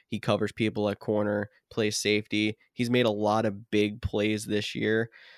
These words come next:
I think he kind of gets, um, hidden back there because of all the nice feel-good stories we talked about with the Panthers.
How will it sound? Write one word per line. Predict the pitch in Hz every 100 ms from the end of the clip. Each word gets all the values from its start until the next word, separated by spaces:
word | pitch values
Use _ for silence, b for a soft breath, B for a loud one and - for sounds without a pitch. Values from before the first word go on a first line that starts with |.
| b
I | -
think | 117 127 117
he | - 120
kind | 123 110 110
of | 104 113
gets, | 110 104 - _ -
um, | 110 101 101 107 _ _ _ _ _ -
hidden | 156 147 131
back | 113 104 107
there | 110 107
because | 107 120 113
of | 107
all | 107
the | 110
nice | 107 107 107 -
feel-good | 113 110 107 -
stories | - 107 107
we | 104
talked | - 107 107 -
about | 110 107
with | 117
the | 117
Panthers. | 127 120 120 127 131 131